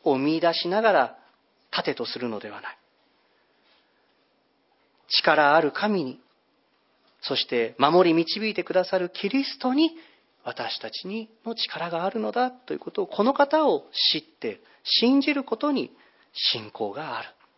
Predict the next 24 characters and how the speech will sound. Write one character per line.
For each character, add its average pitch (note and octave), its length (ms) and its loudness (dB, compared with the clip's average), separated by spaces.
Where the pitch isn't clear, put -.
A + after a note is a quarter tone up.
信 G#3+ 220 6
仰 G3+ 320 6
の G3+ 140 2
盾 F#3+ 340 0
を D3+ 260 0
取 D#3 260 6
り G#3 60 8
な G3 200 6
さ F#3 220 -4
い。 E3 100 -8
パ D#3 160 4
ウ C3 60 4
ロ A2 100 2
は G2+ 120 0
言 A#2 120 -4
い A2+ 40 -8
ま A2 140 -10
す。 - 160 -20
取 D#3+ 220 6
れ E3 140 -2
と。 - 80 -20
い F#3 80 -4
く E3 140 0
ら A#2 340 2